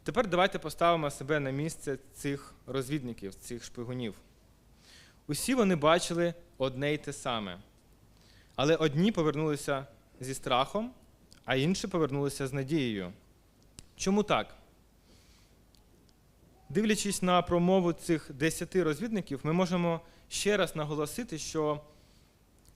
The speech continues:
в їх, е, промові немає Бога, Бога. Вони не пам'ятають, що Бог уже зробив у їхньому житті. Вони не пам'ятають, як Він привів їх сюди, не пам'ятають, що Він усе контролює. Вони не пам'ятають,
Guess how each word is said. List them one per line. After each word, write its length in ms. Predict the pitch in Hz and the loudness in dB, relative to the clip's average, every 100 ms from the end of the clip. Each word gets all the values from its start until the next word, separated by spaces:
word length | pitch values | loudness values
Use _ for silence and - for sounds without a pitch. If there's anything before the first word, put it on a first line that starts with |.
| _ _ _ _ _ _ - | _ _ _ _ _ _ -16
в 140 | 117 | -8
їх, 400 | 147 202 196 - - _ _ _ | -4 -2 -4 -10 -20 _ _ _
е, 180 | 143 139 | -2 -2
промові 420 | - 170 233 214 | 0 4 4 4
немає 420 | 165 165 180 180 | 4 4 6 4
Бога, 520 | 156 139 139 113 98 98 | 4 2 -2 -2 -6 -8
Бога. 400 | - 127 123 107 95 - | -8 -4 -2 -4 -8 -12
Вони 340 | 117 170 196 | -2 2 4
не 100 | 202 | 4
пам'ятають, 580 | 196 196 190 220 208 147 | 4 2 4 4 6 4
що 220 | - - | 0 -2
Бог 360 | 143 160 160 - - - _ | 0 0 0 -4 -20 -20 _
уже 320 | 151 135 202 | -6 0 2
зробив 500 | 196 156 131 135 120 - - _ | 2 0 0 -2 -4 -12 -20 _
у 80 | 135 | -6
їхньому 380 | 135 135 127 | -4 -4 -6
житті. 460 | 120 135 - 147 90 - - - - - | -4 -6 -4 -6 -6 -12 -20 -20 -20 -6
Вони 180 | 147 180 | -2 0
не 80 | |
пам'ятають, 540 | 190 196 196 220 196 165 | 0 0 0 2 2 0
як 160 | 156 | -2
Він 160 | 170 165 | -2 -4
привів 420 | - 143 143 175 | -2 -2 0 -2
їх 260 | 156 147 - | -4 -8 -8
сюди, 480 | - 147 131 135 131 - - - | -10 -8 -4 -4 -4 -10 -20 -8
не 80 | 147 | -4
пам'ятають, 480 | 170 175 220 214 180 | 0 2 4 4 2
що 200 | - 151 | -2 -2
Він 280 | 135 185 196 | 0 -2 -2
усе 260 | 143 - 175 | -6 -2 -2
контролює. 720 | 165 151 139 131 139 131 131 131 - - - _ | -2 -4 -2 -2 0 -2 -2 -8 -20 -20 -20 _
Вони 160 | 147 170 | -2 0
не 80 | |
пам'ятають, 680 | 165 165 160 180 175 160 - | 0 0 2 6 6 6 0